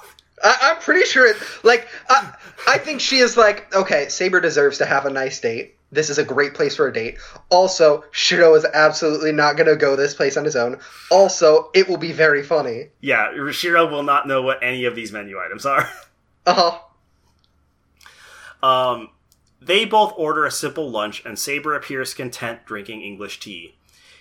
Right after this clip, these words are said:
Speaker 1: In one last gambit to make Saber happy, Shiro tries bringing her to the biggest stuffed animal shop in town. Uh, this, this place is a little fraught. Uh, Shiro claims men aren't allowed in, but that's not actually true. He's just terrified of bucking gender norms because he's a fucking coward.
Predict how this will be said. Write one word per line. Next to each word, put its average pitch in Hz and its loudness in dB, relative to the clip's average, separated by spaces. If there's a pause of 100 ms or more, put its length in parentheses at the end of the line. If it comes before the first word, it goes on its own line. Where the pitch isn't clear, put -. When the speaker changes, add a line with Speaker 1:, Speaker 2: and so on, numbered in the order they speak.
(200)
Speaker 1:
In 123 -6
one 180 -4
last 170 -2
gambit 123 -8
to 123 -14
make 110 -12
Saber 120 -8
happy, 95 -10
Shiro 143 -8
tries 147 -4
bringing 123 -10
her 123 -8
to 120 -12
the 104 -12
biggest 110 -10
stuffed 101 -8
animal 101 -10
shop 95 -10
in 98 -14
town. 87 -12 (1200)
Uh, 151 4
this, - -2
this 214 -4
place 143 -2
is 127 -10
a 127 -6
little 110 -6
fraught. 120 0 (160)
Uh, 131 0
Shiro 233 2
claims 185 -4
men 160 0
aren't 156 0
allowed 143 0
in, 117 -8
but 120 -8
that's 131 -2
not 120 -2
actually 107 -4
true. 87 -14
He's 156 -8
just 170 -8
terrified 147 -2
of 104 -10
bucking 120 -8
gender 117 -8
norms 95 -12
because 95 -12
he's 95 -18
a 95 -16
fucking 95 -16
coward. 110 -6